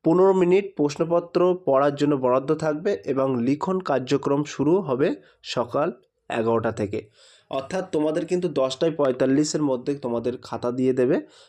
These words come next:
তো প্রথম পনেরো মিনিট কিন্তু তোমরা প্রশ্নপত্র পড়ার জন্য কিন্তু, আহ, বোর্ডের তরফ থেকে এই নির্দিষ্ট টাইমটি বরাদ্দ থাকবে এবং তোমরা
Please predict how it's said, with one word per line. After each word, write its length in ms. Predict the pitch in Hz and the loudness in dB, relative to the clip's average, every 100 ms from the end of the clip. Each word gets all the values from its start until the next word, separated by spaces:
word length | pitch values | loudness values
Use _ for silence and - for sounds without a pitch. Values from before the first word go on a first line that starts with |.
| - | -4
তো 300 | 127 - - | -2 -2 -4
প্রথম 380 | 143 143 175 180 | -4 -2 -2 -2
পনেরো 300 | 139 135 147 | 0 2 4
মিনিট 320 | 156 151 160 156 | 4 2 0 0
কিন্তু 260 | 147 147 | 0 2
তোমরা 220 | 147 135 | 0 -2
প্রশ্নপত্র 760 | 139 143 127 147 139 139 - 151 143 | -2 -4 -4 -4 -4 -6 -4 -6 -2
পড়ার 280 | 123 127 | -2 -2
জন্য 200 | 127 143 | -4 -4
কিন্তু, 380 | 143 139 143 175 - _ - | -4 -8 -6 -8 -10 _ -10
আহ, 80 | 113 | -4
বোর্ডের 280 | 120 135 | -2 -2
তরফ 280 | 143 147 139 135 | -2 -4 -4 -4
থেকে 280 | 143 180 196 | -4 -2 -2
এই 260 | - 135 | -2 -4
নির্দিষ্ট 460 | 131 120 131 143 143 | -4 -8 -8 -8 -6
টাইমটি 340 | 123 117 127 151 | -4 -4 -2 -4
বরাদ্দ 460 | 123 113 120 - | 0 0 -2 -4
থাকবে 380 | 147 147 143 202 226 - - - | -4 -4 -2 -2 -4 -12 -20 -10
এবং 260 | 120 143 151 | -2 -2 -2
তোমরা 440 | 151 143 160 185 | 0 2 2 0